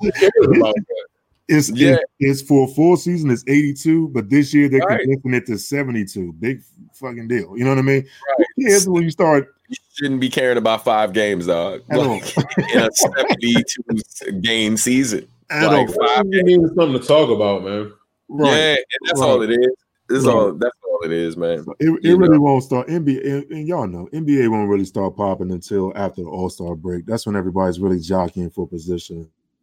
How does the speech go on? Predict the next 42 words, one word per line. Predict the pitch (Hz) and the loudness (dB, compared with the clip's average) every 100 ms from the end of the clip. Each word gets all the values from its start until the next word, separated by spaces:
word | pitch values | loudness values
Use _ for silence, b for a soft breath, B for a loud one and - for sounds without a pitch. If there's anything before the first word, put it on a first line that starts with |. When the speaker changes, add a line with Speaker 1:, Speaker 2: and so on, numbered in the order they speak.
| _ _ 92 | _ _ -2
Speaker 1:
Yeah, | 98 90 92 | 0 2 0
Speaker 2:
Um, | 90 87 | 0 2
Speaker 1:
most, | 123 175 127 | 2 2 -2
Speaker 2:
yeah. | 107 117 _ | -6 -8 _
Speaker 1:
most | 127 147 - | -4 -2 0
years | 120 110 | 0 2
I | 123 | 2
don't | 123 | 4
even | 117 107 | 4 2
Speaker 2:
Right. | |
Speaker 1:
really | 104 101 101 | 2 0 -2
start | - 107 - 101 | -2 -2 -2 -4
watching | 110 - - | -6 -8 -8
full | - 92 87 | 0 0 0
games | 90 87 85 - | -2 -2 -4 -4
until | 87 90 87 117 113 101 90 - - | -2 -2 -2 0 2 2 0 -4 -4
around | 90 92 87 | 0 0 0
that | 87 78 | 0 -2
time. | - 82 69 - | -4 -6 -6 -8
M-, | 95 - | -6 0
Speaker 2:
Exactly. | 135 | 2
Speaker 1:
in | 147 | 2
fact, | 117 151 90 | 2 0 0
there | 131 | 0
has | 143 - 120 | 0 2 2
Speaker 2:
Exactly. | 85 | 0
Speaker 1:
been | - - | -6 -8
seasons | - - - 175 - 123 - - b b b b | -8 -4 -4 -4 -6 -8 -10 -12 b b b b
where | 107 120 | 0 2
I | 120 | 4
literally | 120 131 127 120 117 | 4 4 4 2 2
didn't | 117 113 | 2 2
watch | 110 110 101 | 0 0 0
a | 104 | -6
full | - 113 110 | 0 0 2
game | 101 104 101 98 | 0 0 0 -2
until | 107 135 113 | -2 0 2
I | 107 | 2
watched | 110 107 - - | 2 0 -2 -2
the | 104 | 2
All-Star | 101 110 - 101 90 | 4 2 2 0 0
game. | 82 71 | -2 -6